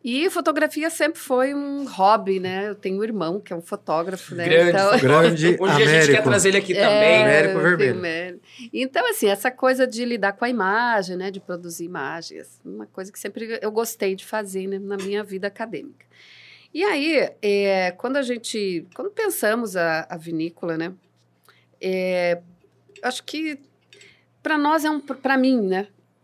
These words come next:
Speaker 1: É um projeto de aposentadoria, de terceira
Speaker 3: Aham.
Speaker 1: idade, de estilo de vida, sim,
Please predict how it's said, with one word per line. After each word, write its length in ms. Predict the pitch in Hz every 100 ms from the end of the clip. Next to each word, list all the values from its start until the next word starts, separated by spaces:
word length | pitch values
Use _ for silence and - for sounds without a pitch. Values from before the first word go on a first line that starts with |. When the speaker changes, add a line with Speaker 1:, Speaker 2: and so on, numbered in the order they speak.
| -
Speaker 1:
É 100 | 190
um 140 | 208
projeto 680 | 208 226 220 214 220 220 247
de 680 | 208 202 208 214 226 220 208
aposentadoria, 960 | 202 202 208 202 190 214 180 180 180
de 120 | 175
terceira 440 | 170 170 123 127 180
Speaker 3:
Aham. 20 | 170
Speaker 1:
idade, 420 | 165 175 170 170
de 220 | 160 185
estilo 480 | 190 - 277 302 285
de 120 | 285
vida, 320 | 214 226 226
sim, 400 | 226 - 170 175